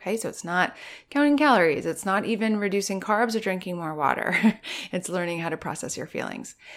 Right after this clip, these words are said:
So I'm going to give you a step-by-step technique on exactly how to do that, because most of us were never taught how to do this. I even remember being grumpy and my parents saying, "Well, maybe you just need to eat something."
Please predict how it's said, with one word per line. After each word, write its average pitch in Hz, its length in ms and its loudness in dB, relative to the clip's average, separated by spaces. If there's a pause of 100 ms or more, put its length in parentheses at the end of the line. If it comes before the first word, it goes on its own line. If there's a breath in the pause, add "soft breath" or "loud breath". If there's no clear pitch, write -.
(140 loud breath)
So 185 600 4
I'm 170 180 -12
going 175 260 -6
to 247 80 0
give 208 200 -4
you 185 340 0
a 170 480 -2
step-by-step 190 720 -6
technique 196 600 -6 (360 loud breath)
on 180 260 -2
exactly 165 840 -4
how 208 180 -6
to 175 100 -2
do 151 140 -4
that, - 240 -8 (540 soft breath)
because 185 280 -8
most 359 320 -4
of 294 100 2
us 233 340 4
were 214 120 -4
never 196 300 -2
taught 170 320 -8
how 175 140 -10
to 170 100 -8
do 151 220 -6
this. - 460 -8 (420 loud breath)
I 185 100 -6
even 196 260 0
remember 180 440 0
being 160 240 -4
grumpy 170 580 -2
and 156 320 -4
my 147 160 -8
parents 220 460 -2
saying, 160 260 -6
"Well, 160 100 -10
maybe 208 300 2
you 214 80 4
just 202 180 -2
need 190 120 0
to - 160 -4
eat - 160 -6
something." - 420 -12